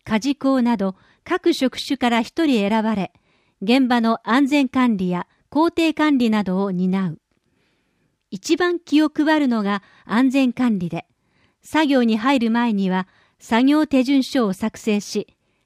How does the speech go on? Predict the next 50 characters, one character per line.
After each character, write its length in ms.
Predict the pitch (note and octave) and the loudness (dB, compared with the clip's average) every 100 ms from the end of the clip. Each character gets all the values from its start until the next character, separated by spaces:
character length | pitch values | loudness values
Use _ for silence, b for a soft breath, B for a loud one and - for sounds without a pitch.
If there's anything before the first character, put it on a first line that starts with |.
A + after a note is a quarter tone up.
| _ | _
必 120 | A#3+ A#3 D#4+ D#4+ | -2 0 0 -2
ず 220 | D4 D4 | -2 -4
全 260 | G3 B3 C#4 | 0 0 2
員 140 | B3+ | 0
で 100 | A#3 | 0
確 300 | A#3+ F#3+ - | -2 -4 -4
認 200 | F#3+ F3+ | -4 -4
す 220 | F3 - D#3+ | -6 -12 -14
る。 140 | E3 _ _ _ _ _ _ _ - | -16 _ _ _ _ _ _ _ -8
現 280 | G3 C4 B3+ | 0 2 2
場 220 | A#3+ A#3 | 0 0
を 60 | G#3+ | -2
回 320 | G3 G#3 G#3 | -2 -2 -2
り、 160 | G3+ _ _ _ - | -6 _ _ _ -6
手 160 | A#3 | -2
順 220 | A#3+ D#4 C#4+ | 2 2 2
書 160 | D4+ | 0
通 180 | C#4 D4+ | 0 0
り 140 | B3 | 0
に 160 | G#3 G#3+ | 0 -2
作 200 | - D#4 | -2 0
業 200 | D4 B3+ | 0 0
が 200 | G#3+ G#3 | 0 -2
行 120 | - | -2
わ 260 | D4 C#4+ C#4+ | -2 0 0
れ 80 | C#4 | 0
て 180 | C#4 | -2
い 60 | C4+ | -2
る 100 | C#4 | -2
か 200 | - G#3 | -4 -4
を 180 | G3+ - _ - | -4 -8 _ -6
大 160 | A3 | -4
沢 300 | A#3+ A#3+ A3+ | -2 0 0
さ 180 | A3+ A3 | -2 -2
ん 40 | G#3 | -2
は 140 | G3+ | -4
確 260 | - G#3 A#3 | -6 -6 -4
認 200 | A3 G#3 | -2 -4
し、 320 | - G3 - _ _ _ _ | -8 -12 -12 _ _ _ _
必 280 | - - C#4 | -20 -8 -2
要 220 | D#4 C#4+ | 0 2
な 220 | B3+ B3 | 0 -2
ア 160 | - C#4+ | -4 -4
ド 120 | E4+ | -2
バ 140 | D4+ B3+ | -2 -2
イ 80 | |
ス 200 | A#3+ - | -4 -4
も 180 | G#3 A3 - | -4 -4 -6
行 220 | F3+ - | -12 -8
う。 340 | E3+ D#3+ D#3 | -6 -6 -10